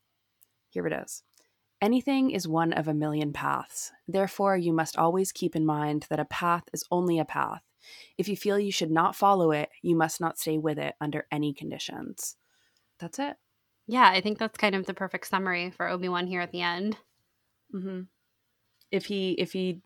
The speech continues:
Speaker 1: didn't have any sort of belief that Luke wasn't the Chosen One, then he wouldn't still be there.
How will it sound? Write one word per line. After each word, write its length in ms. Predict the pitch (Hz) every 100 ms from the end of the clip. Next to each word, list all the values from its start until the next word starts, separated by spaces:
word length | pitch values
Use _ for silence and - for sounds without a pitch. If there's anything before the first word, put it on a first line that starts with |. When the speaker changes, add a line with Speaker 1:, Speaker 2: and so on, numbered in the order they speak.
| -
Speaker 1:
didn't 240 | 185 185
have 280 | 175 180 185
any 160 | 185
sort 200 | 180 190
of 80 | 175
belief 360 | 160 165 175 -
that 180 | 170 -
Luke 280 | 160 160
wasn't 300 | 165 165 175
the 80 | 170
Chosen 360 | 165 160 165 185
One, 160 | 160
then 100 | 160
he 100 | 156
wouldn't 300 | 156 160 160
still 200 | - 165 147
be 180 | 151
there. 340 | 156 - -